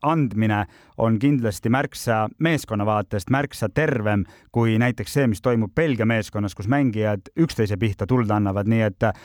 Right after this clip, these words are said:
et selles mõttes ma arvan, Hollandi koondises tegelikult on, äh,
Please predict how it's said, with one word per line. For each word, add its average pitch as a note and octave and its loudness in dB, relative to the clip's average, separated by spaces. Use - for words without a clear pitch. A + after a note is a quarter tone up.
et G#2 -2
selles E3+ 0
mõttes A#2 0
ma C3+ 2
arvan, C3 2
Hollandi C3 0
koondises A2+ -2
tegelikult A2+ -2
on, G#2+ 2
äh, G#2+ 0